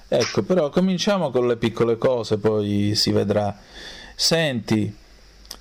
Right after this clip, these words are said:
la domanda finale del bravo intervistatore che ti pongo: che cosa farai domani?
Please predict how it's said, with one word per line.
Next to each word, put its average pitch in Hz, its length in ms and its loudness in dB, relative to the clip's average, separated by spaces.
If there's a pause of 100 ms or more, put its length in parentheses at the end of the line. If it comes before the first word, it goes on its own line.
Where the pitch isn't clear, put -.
(120)
la 131 180 2
domanda 175 480 2
finale 170 420 0
del 147 140 0
bravo 151 320 2
intervistatore 131 920 0
che 117 120 0
ti 117 120 0
pongo: 104 520 0 (720)
che - 140 0
cosa 170 280 0
farai 113 380 0
domani? 104 580 0